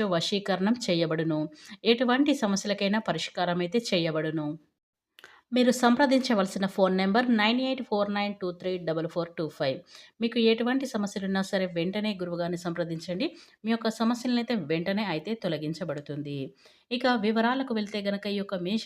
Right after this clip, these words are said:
రాశిలో జన్మించినటువంటి వీరికి ఈ రోజున ఉద్యోగంలో పై అధికారుల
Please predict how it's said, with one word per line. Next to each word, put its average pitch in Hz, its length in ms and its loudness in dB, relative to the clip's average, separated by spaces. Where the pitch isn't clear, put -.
రాశిలో 175 320 -2
జన్మించినటువంటి 170 760 -4
వీరికి 160 400 -4
ఈ 247 100 -2
రోజున 254 400 0
ఉద్యోగంలో 220 680 2
పై 196 200 0
అధికారుల 175 640 0